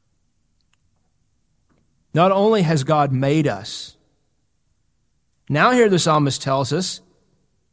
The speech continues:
that we are His people. This is that demonstration, that moving there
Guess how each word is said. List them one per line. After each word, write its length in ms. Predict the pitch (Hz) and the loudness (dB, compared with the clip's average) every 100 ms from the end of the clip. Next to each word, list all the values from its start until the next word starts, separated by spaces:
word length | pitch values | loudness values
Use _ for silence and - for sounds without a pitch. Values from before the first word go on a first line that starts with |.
| _ _ _ _ - | _ _ _ _ -4
that 180 | 156 160 | -2 2
we 200 | 175 180 | 2 4
are 120 | 170 | 2
His 200 | 151 170 | 0 -2
people. 440 | - 277 - 143 - _ _ _ _ _ - - | -6 -10 -8 -12 -12 _ _ _ _ _ -18 0
This 240 | 220 247 | 2 2
is 160 | 254 185 | 0 2
that 240 | 214 180 | 2 2
demonstration, 680 | 214 220 202 240 269 - 170 | 2 4 2 2 2 2 2
that 180 | 170 185 | 2 4
moving 380 | 220 285 226 | 2 4 2
there 240 | 170 165 | 4 4